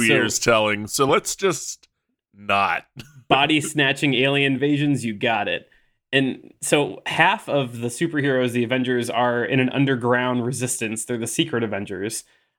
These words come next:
Speaker 1: Um, also importantly, Thor is off-world during all of this. So in Civil War, I think that's the plot where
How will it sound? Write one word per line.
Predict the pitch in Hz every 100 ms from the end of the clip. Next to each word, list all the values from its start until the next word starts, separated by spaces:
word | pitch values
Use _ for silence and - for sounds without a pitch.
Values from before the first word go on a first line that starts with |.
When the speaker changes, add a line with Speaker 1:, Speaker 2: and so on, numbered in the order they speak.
| -
Speaker 1:
Um, | - 113 110 107 -
also | - 156 - 196
importantly, | 151 117 160 131 139 123
Thor | 120 147 160 160
is | 107
off-world | 120 120 - 110 113 139 151 _ -
during | 147 170 170
all | 175
of | 180 175
this. | 190 196
So | - 135 123
in | 131 147 156 156 147 - _ _
Civil | - 165 147 143
War, | 127 139 131 123
I | 117
think | 120 165 190
that's | 139 139
the | -
plot | 113 123 110 104
where | 113 110 107 107 110